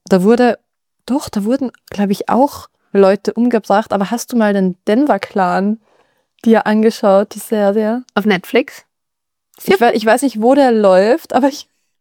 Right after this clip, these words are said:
Speaker 1: ich muss die ganze Zeit daran denken, ne?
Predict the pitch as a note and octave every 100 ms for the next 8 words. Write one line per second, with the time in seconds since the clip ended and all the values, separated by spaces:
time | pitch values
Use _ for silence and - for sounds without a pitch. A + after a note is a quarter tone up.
0 | _ - E4 - E4 - E4+ - - -
1 | - - - C#4 - G#3 A3 B3+ B3 G3+
2 | G3+ C4 - G3+ A#3